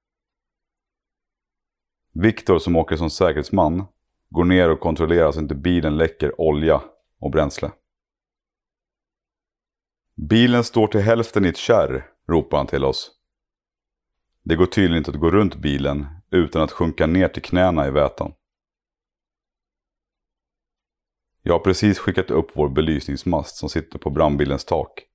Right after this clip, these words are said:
och skapat bra belysning över platsen. Sedan ansluter jag till Andreas för att kolla om han behöver något från bilen. "Ambulansen är strax här",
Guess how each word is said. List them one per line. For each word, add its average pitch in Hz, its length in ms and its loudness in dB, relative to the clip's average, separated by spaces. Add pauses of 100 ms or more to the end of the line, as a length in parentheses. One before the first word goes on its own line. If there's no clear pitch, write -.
(280)
och - 120 -14
skapat 78 360 -2
bra 92 200 2
belysning 82 500 0
över 67 120 -4
platsen. - 420 -4 (1300)
Sedan 92 380 2
ansluter 87 600 2
jag 71 80 2
till 73 100 -2
Andreas 71 580 0 (420)
för 87 80 -4
att 85 60 -6
kolla 80 240 2
om 71 60 -2
han 71 120 -2
behöver 78 340 2
något 69 260 -2
från 69 120 -8
bilen. 71 280 -6 (2000)
"Ambulansen 120 580 2
är 107 40 4
strax 95 360 0
här", 76 380 0